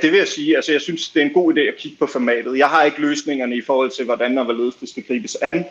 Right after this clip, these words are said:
men jeg synes helt sikkert, det er noget, de skal kigge på. Og så vil jeg måske også kigge på, øh, øh, fra E U Superligaens side og divisionsforeningen, og kigge ind i, om det ikke er muligt måske at få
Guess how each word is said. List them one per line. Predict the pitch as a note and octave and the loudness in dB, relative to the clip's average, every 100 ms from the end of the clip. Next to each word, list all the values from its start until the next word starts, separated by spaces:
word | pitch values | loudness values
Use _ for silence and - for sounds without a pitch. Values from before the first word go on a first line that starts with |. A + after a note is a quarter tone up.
| - _ - | -14 _ -2
men | C3 C#3 | 2 4
jeg | B2+ | 2
synes | E3 - | 2 2
helt | F#3 - | 0 0
sikkert, | C#3+ A#2+ | 0 0
det | D3 | 0
er | C#3 | 2
noget, | C3 C3+ | 2 0
de | B2+ | -4
skal | B2+ | -8
kigge | - C#3 - | -10 -14 -6
på. | B2 - - - - | -6 -6 -16 -10 -4
Og | |
så | C3+ | 2
vil | E3 | 4
jeg | D#3+ C#3 | 4 2
måske | B2 - - | -2 -2 2
også | F3 F3+ E3 | 2 0 -10
kigge | E3+ - | -14 -6
på, | D#3+ C#3+ - C#3 | -4 -2 -4 0
øh, | C3+ C3 B2 G#2 F2 - - | 2 2 2 -2 -6 -16 -6
øh, | B2 A#2+ | -4 -2
fra | D3 | 0
E | D#3+ | 0
U | |
Superligaens | D3+ D#3 C3+ B2 B2 | -2 -2 0 2 0
side | - C#3+ C#3+ | 0 0 2
og | D#3 D#3+ | 2 0
divisionsforeningen, | C3+ - C#3 C3+ - C3+ B2 A#2+ | -2 -2 -4 -8 -4 -2 -2 -2
og | A#2+ | -6
kigge | - E3+ D#3+ | -6 0 2
ind | D3 | 2
i, | D3 B2+ | -2 -4
om | C3 | -2
det | C3 | -2
ikke | C3 D#3 | 0 0
er | |
muligt | D3 C#3+ D3+ E3 | 0 0 2 2
måske | C3+ B2 D#3 C3+ | 0 -2 0 0
at | C3 | 0
få | C#3 A#2+ | -2 -2